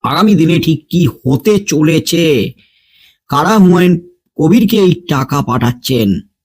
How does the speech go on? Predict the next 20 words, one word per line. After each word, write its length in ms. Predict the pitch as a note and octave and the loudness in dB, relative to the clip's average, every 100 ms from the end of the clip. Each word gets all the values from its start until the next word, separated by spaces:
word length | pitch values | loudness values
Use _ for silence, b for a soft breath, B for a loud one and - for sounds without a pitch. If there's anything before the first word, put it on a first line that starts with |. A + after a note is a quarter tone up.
| _ _ _ _ _ _ _ - | _ _ _ _ _ _ _ -4
আগামী 280 | A#2 D3 A#2+ A#2+ | 0 0 0 0
দিনে 260 | C#3+ C#3+ B2+ B2+ _ _ _ _ _ _ _ _ _ _ | 0 2 0 -4 _ _ _ _ _ _ _ _ _ _
তদন্তে 380 | B2+ E3+ F#3+ C#3 | 0 4 2 0
কি 120 | - B2+ | -2 -2
কি 60 | C#3 | -2
তথ্য 180 | C3+ - B2+ | -2 -2 -2
উঠে 160 | A2 A#2+ A#2 | 0 0 -2
আসে, 200 | - A#2 F#2+ - _ _ _ - A#2+ - | -2 -2 -4 -8 _ _ _ -2 -2 2
বিপদ 360 | D3 G#3 A3+ - | 0 2 2 2
কি 80 | G#3 D#3 | 0 0
বাড়তে 260 | C3+ B2 C3 B2 | 0 -4 -4 -2
চলেছে 260 | B2+ B2 C#3 | -2 0 0
এবার 220 | A#2+ B2 A2 | 0 -2 -2
হুমায়ুন 340 | A#2 C3 C#3+ D3 | -2 0 0 0
কবিরের, 440 | C#3+ D3+ D#3+ C#3 A2+ _ _ _ _ _ | 0 0 0 -2 -6 _ _ _ _ _
কি 80 | C#3+ | 0
হতে 240 | A#2+ B2+ G3 | 2 2 0
চলেছে 240 | F3 C#3+ C3+ | 0 -2 -2
আগামী 260 | A#2 A#2 A2+ A2+ | -2 0 0 2
দিনে 200 | A2+ | 0